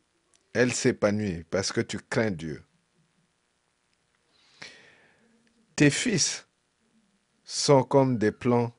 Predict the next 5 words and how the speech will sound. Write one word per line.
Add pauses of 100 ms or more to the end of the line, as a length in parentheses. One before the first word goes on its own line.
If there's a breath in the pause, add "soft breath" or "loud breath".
(140)
d'olivier (1040)
autour (280)
de
ta
table.